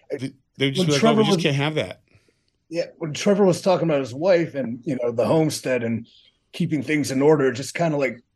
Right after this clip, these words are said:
Speaker 2: I think we've gotten so far from the need of the relationship between a husband and a wife or the
Speaker 1: Yep.
Speaker 2: man and the woman, especially your doorman. Like, a man's purpose and his drive to succeed is when he has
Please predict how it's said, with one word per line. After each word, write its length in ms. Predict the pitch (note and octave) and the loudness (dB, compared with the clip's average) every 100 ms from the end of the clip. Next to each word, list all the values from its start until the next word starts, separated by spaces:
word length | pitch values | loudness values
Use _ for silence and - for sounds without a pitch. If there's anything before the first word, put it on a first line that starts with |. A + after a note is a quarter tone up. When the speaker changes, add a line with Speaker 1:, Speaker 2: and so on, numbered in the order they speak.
| _ _ _ _ - | _ _ _ _ -2
Speaker 2:
I 100 | D#3 | -2
think 220 | - E3+ | 0 0
we've 140 | D3+ C#3 | 0 2
gotten 240 | D#3+ C#3+ | 0 0
so 240 | - D3+ C3+ | -2 0 0
far 320 | D#3 D#3+ D3 | 2 4 2
from 420 | - C#3 B2 A2+ - _ _ _ | 0 -2 -2 -6 -14 _ _ _
the 160 | C3 C#3+ | -4 0
need 720 | C#3 D3+ E3+ D3+ C3 A#2+ A#2 - _ _ _ _ _ - | 2 4 4 4 2 0 -8 -12 _ _ _ _ _ -4
of 140 | D3 C3+ | -4 -4
the 80 | C3 | -4
relationship 840 | C#3 B2+ D#3 D#3+ C3+ - C#3+ A2+ | -4 0 0 0 -6 -6 -6 -6
between 640 | - A2 - D3+ C#3+ B2 C3 | -10 -10 -4 0 0 0 -4
a 80 | B2+ | -2
husband 340 | A2+ B2 C3+ B2+ | -2 -2 -6 -6
and 120 | A#2+ | -6
a 20 | |
wife 360 | B2+ C3+ A#2 - | -2 -2 -2 -6
or 80 | A#2+ | -10
the 100 | B2 | -2
Speaker 1:
Yep. 140 | B2+ | 2
Speaker 2:
man 100 | C3 | 2
and 80 | B2 | 0
the 40 | A#2+ | -4
woman, 300 | C3 D3+ A#2+ _ - | -4 -4 -4 _ -12
especially 420 | A#2+ - D#3 D3 | -10 -2 -2 -2
your 80 | A#2+ | -2
doorman. 640 | B2 G3 F3 C3+ B2+ C3 - _ _ _ _ _ _ _ - | 2 2 4 2 2 0 -6 _ _ _ _ _ _ _ -4
Like, 160 | - C3 | 0 2
a 40 | |
man's 420 | C3 C#3 F3+ F3+ - | 2 2 2 0 -2
purpose 680 | E3 F3+ F3 A#2 G#2+ - - _ _ _ _ - | 0 0 0 -6 -8 -14 -18 _ _ _ _ -4
and 100 | C#3+ | -2
his 180 | B2 | -2
drive 360 | C#3 C#3 D#3+ D#3+ | -2 0 2 0
to 60 | C#3 | -4
succeed 560 | C#3 - - F3+ D3+ | -8 -8 -4 0 0
is 120 | B2+ A#2+ | 0 -2
when 140 | C#3 | -2
he 80 | A#2 | 0
has 520 | C3+ D3 G#2 G#2 | 0 -2 -4 -10